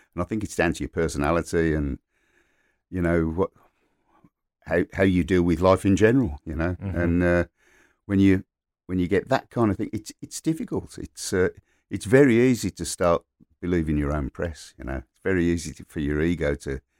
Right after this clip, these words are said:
Speaker 1: take over. And, um, I mean, I've watched that happen many times, not just in our band, but with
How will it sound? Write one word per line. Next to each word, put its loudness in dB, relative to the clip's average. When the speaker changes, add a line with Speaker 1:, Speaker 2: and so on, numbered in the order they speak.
Speaker 1:
take -2
over. 0
And, 0
um, 0
I -12
mean, -4
I've -10
watched -14
that -10
happen -10
many -4
times, -4
not -8
just -14
in -8
our -2
band, -6
but -10
with -10